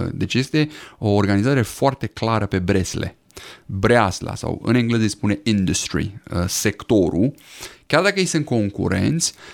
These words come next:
au tot felul de instrumente în care ei colaborează.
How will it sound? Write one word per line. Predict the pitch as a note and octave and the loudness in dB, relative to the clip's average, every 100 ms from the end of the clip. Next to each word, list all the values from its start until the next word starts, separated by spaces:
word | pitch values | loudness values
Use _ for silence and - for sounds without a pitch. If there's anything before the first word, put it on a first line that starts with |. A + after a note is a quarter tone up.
| - - | -20 -2
au | C3+ | 0
tot | C3 A#3 A#3+ | 2 0 0
felul | A#3+ F#3+ | 0 2
de | D#3+ | 2
instrumente | C#3 - - B2 G#2+ G2 F#2 - A#2 D#3 D#3+ | 2 0 0 2 4 4 2 2 2 2 2
în | C#3 C3 | 2 2
care | D#3+ E3 D3 | 2 2 4
ei | D#3 D#3 | 2 0
colaborează. | - B2 A2+ A2+ G2 E2 - | 0 2 4 4 2 0 -6